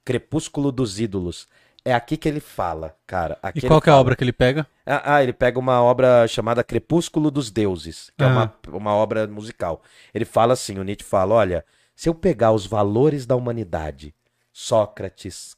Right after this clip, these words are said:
Speaker 1: Cristo, apóstolo Paulo, Deus, bem, mal, o amor ao próximo, o amor às mulheres, se eu pegar isso e der uma martelada,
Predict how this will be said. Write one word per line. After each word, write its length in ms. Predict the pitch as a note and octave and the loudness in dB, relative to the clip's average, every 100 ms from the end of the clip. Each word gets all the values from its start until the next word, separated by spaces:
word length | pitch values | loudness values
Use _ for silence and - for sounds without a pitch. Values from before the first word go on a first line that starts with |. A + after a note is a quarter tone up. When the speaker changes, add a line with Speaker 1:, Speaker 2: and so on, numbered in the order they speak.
| - | -8
Speaker 1:
Cristo, 640 | A#2+ A2 - - - F#2 - _ - | -6 -6 -8 -14 -14 -14 -14 _ -12
apóstolo 580 | F2+ - G#2 - G2+ F#2+ _ | -10 -4 -4 -4 -8 -8 _
Paulo, 560 | G#2+ F#2+ F#2 F2+ F2+ - _ _ | 2 2 2 -2 -8 -12 _ _
Deus, 720 | F#2 F#2 A#2 G#2 G2+ - - - | -8 -2 0 0 -4 -10 -18 -10
bem, 540 | F2 A#2+ A2 G2+ G2+ - | 0 2 2 -4 -12 -14
mal, 500 | G2 A2+ G#2 G2+ G2 - - | -2 2 2 2 -2 -8 -6
o 100 | A#2+ | 2
amor 280 | A#2 A2 A2 | 2 4 2
ao 80 | G#2 | 2
próximo, 500 | - G#2+ G#2 - G#2+ | 2 4 4 0 -4
o 20 | |
amor 200 | G#2+ A2 | -2 -2
às 120 | A#2 G#2 | -4 -4
mulheres, 360 | G2+ A2 B2 - _ | -2 -2 -4 -10 _
se 100 | - | -2
eu 60 | F#3 | -2
pegar 340 | - D3 B2+ | 0 0 0
isso 280 | G#2+ G#2 - | 0 -6 -10
e 40 | |
der 140 | F#2 B2+ | 0 0
uma 160 | C3+ | 2
martelada, 880 | A2+ B2+ C3 A2+ G2 A2+ B2 F#2 F2+ | 0 0 -2 -4 -2 0 0 -4 -12